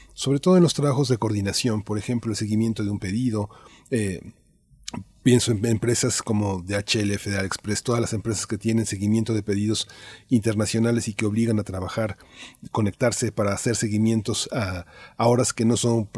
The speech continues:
de, de la jornada, sino que son extraordinarias. Toda esa parte de la desconexión no tiene que ver con una, también con una política que muchos empresarios dicen de ponerse la camiseta, de, de solicitarle,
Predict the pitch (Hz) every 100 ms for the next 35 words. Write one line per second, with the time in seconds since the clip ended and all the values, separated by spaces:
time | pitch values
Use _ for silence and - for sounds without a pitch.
0 | - - 120 98 90 104 92 - 104 180
1 | 170 - 104 104 - 92 - 113 107 -
2 | 113 98 104 113 117 110 - - - -
3 | - 185 196 214 196 160 - 156 131 120
4 | - 107 - 135 123 127 - - - 147
5 | 135 156 151 135 139 - 123 127 117 -
6 | 120 123 120 123 127 117 117 117 123 104
7 | 104 107 104 - 104 101 117 113 104 117
8 | - 117 107 - 107 113 - 127 110 98
9 | 101 - 101 160 175 127 110 101 78 107
10 | 107 101 110 107 107 123 113 117 113